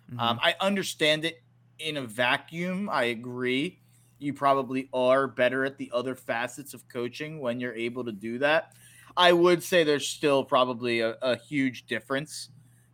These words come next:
Speaker 2: between Sirianni, um, a-, as an offensive guy being so involved in the weekly game planning offensively there compared to Harbaugh, who's, like, a special teams coach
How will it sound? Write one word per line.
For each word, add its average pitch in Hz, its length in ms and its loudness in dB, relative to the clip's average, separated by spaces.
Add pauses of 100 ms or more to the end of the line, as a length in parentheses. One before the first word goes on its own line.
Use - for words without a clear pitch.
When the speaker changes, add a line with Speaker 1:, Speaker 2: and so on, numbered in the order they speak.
Speaker 2:
between 156 320 -4
Sirianni, 139 840 0 (380)
um, 123 420 2 (100)
a-, 135 220 -2
as 131 200 -2
an 123 80 -2
offensive 123 520 -4
guy 117 480 2
being 113 380 -6
so 123 460 -4
involved 120 600 -2
in 120 140 -8
the 113 80 -8
weekly 120 360 -8
game 110 300 -4
planning 123 400 -4
offensively 123 760 -6
there 147 360 0 (500)
compared 165 260 0
to 139 60 4
Harbaugh, 120 460 2
who's, 120 180 -6
like, 104 100 -8
a 104 40 -20
special - 320 -14
teams 107 260 -12
coach 123 380 -10